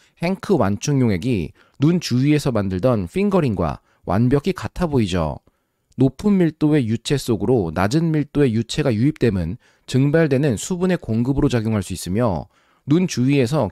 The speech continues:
균일하게 일어나기 때문에 더욱 효과적입니다. 비슷한 맥락으로 어떤 현상의 원인 중 하나로 추론해 볼 수 있는 것은 스마트폰에 잘 붙여뒀던 보호필름에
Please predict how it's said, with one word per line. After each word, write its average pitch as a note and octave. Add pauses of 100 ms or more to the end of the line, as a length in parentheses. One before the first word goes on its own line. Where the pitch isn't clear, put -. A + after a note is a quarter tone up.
균일하게 D#3+
일어나기 C3
때문에 G2 (260)
더욱 A#2+
효과적입니다. A2 (560)
비슷한 D#3
맥락으로 A#2
어떤 D#3
현상의 F#3
원인 A#2+
중 C3+
하나로 C3+
추론해 F#3
볼 D3
수 -
있는 G2+
것은 D#2+ (320)
스마트폰에 E3
잘 C3+
붙여뒀던 C#3
보호필름에 G#2+